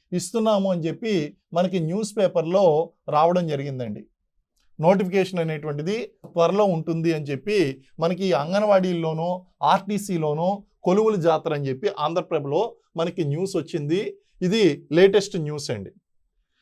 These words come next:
మనకి రాష్ట్రంలో అంగన్వాడీ కేంద్రాల్లో సుమారు పదిహేను వేల రెండు వందల డెబ్బై నాలుగు ఉద్యోగాలు ఉన్నాయండి.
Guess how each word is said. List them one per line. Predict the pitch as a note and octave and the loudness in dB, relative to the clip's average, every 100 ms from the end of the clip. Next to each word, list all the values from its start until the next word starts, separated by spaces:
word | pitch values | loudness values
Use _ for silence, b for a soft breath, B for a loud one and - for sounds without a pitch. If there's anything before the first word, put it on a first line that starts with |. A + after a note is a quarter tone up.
| _ _ _ | _ _ _
మనకి | G#3 B3 B3+ | 4 6 6
రాష్ట్రంలో | E3+ F#3 A3+ - B3 B3 B3 B3+ B3+ - | 6 6 4 2 4 6 8 6 4 0
అంగన్వాడీ | F3+ F#3+ A#3 A#3 A#3 | 0 4 6 6 6
కేంద్రాల్లో | G#3+ G#3+ G#3 G#3+ G#3+ | 2 0 2 2 2
సుమారు | A3 F#3+ F#3+ G3 G3 G#3+ F#3 G3+ - _ _ _ _ - | -2 2 4 4 4 2 2 0 -6 _ _ _ _ 2
పదిహేను | F3 A3 G3+ A3+ A#3 A#3 | 4 4 2 2 2 0
వేల | A3+ A3 A3+ A3 | 2 4 4 4
రెండు | A3+ G#3+ G#3+ | 2 2 0
వందల | A3 G#3+ G#3+ | 2 0 0
డెబ్బై | G#3 G#3 F#3 G#3 | 2 2 2 0
నాలుగు | G#3+ G#3+ G#3 A3+ - | 0 0 -4 -6 -8
ఉద్యోగాలు | F#3 E3+ G#3+ A3 G3+ | -2 2 4 4 2
ఉన్నాయండి. | G3 G3 C3 | 0 -2 -4